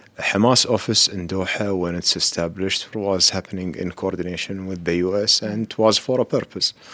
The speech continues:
And this presence has served this purpose throughout the years. So it's, uh, it's part of our role as mediator. Unfortunately, uh, uh, this has been misused against us, uh, in many ways. They try to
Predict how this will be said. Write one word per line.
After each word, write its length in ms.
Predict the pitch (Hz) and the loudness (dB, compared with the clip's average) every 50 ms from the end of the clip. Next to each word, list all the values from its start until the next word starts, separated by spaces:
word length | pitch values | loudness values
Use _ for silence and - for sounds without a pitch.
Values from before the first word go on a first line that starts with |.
| - - - - - - - - | -18 -18 -18 -18 -20 -20 -20 -12
And 360 | - 113 113 110 107 104 104 101 | -4 0 2 4 4 4 2 4
this 200 | 113 110 - - | 4 4 4 2
presence 500 | - - 98 104 95 92 95 101 - - | 2 4 4 4 4 2 0 -2 -2 -2
has 180 | 98 95 - | 0 2 2
served 260 | - - 113 107 98 | 4 4 4 2 2
this 180 | 92 98 90 - | 0 -2 -2 -2
purpose 520 | - - 92 90 - - 113 101 104 - | -2 -4 -6 -6 -6 -6 -6 -4 -4 -4
throughout 400 | - - 110 98 98 101 98 - | -4 -2 0 2 2 2 0 0
the 160 | - 104 101 101 | 0 4 4 6
years. 420 | 107 110 101 85 85 - - - - - - - - - - - - - - _ - - | 6 6 4 2 0 -2 -4 -6 -8 -12 -20 -18 -18 -16 -16 -18 -18 -20 -20 _ -14 -6
So 360 | - - - 139 127 120 120 113 | -2 0 2 4 6 6 6 6
it's, 380 | 110 117 - - - - - | 4 2 2 2 2 2 4
uh, 160 | 127 120 113 - - | 4 2 2 2 0
it's 160 | - - - | -2 -2 0
part 340 | - - 135 135 120 - - | 2 4 4 4 6 6 4
of 240 | 120 - - - - - - - - - - - - - - | 2 2 2 -8 -20 -20 -20 -18 -18 -18 -18 -18 -20 -6 2
our 240 | - 117 117 117 110 | 6 8 8 8 8
role 260 | 113 123 127 123 101 - | 6 6 6 6 6 4
as 240 | - 104 101 90 90 | 0 -2 -2 -2 -2
mediator. 440 | 95 90 82 87 85 - - - 80 | -4 -2 -2 -2 -4 -4 -6 -8 -6
Unfortunately, 1040 | - 90 113 104 - - 147 131 - - 127 113 98 - - 98 98 98 98 92 - - - | -2 -2 -2 2 4 6 6 6 6 4 2 2 0 0 -2 -2 0 0 0 0 -2 -4 -6
uh, 60 | - | -6
uh, 420 | 110 101 - - - 104 98 98 98 | -4 -4 -4 -6 -6 -6 -6 -6 -4
this 260 | 101 104 110 101 - | -2 0 0 2 2
has 180 | - 107 98 98 | 2 2 0 0
been 280 | 98 98 104 95 92 90 | 0 0 0 2 2 2
misused 520 | 98 101 - - - 101 107 107 - - - - | 2 2 2 2 0 -2 -4 -4 -6 -8 -10 -12
against 480 | - 90 - 92 92 92 87 - - - | -10 -6 -4 -4 -4 -2 -2 -2 -2 -2
us, 360 | - - - - - - - | -2 -2 0 0 2 0 0
uh, 600 | - - - - - - - - - - - - - | -2 -6 -8 -8 -8 -10 -10 -10 -10 -10 -10 -10 -8
in 180 | - 110 107 101 | -4 -2 -2 0
many 220 | 98 101 98 90 | 0 0 0 -2
ways. 340 | 82 - - - - - - - - - - - - - - - - _ - | -2 -4 -4 -4 -6 -6 -6 -10 -16 -18 -18 -16 -16 -16 -18 -20 -12 _ 2
They 180 | 104 101 101 | 4 6 6
try 320 | 92 - - 104 98 98 95 | 4 2 0 0 2 2 2
to 440 | - - 98 90 82 87 90 - | 0 -2 -2 -2 -2 -2 -4 -8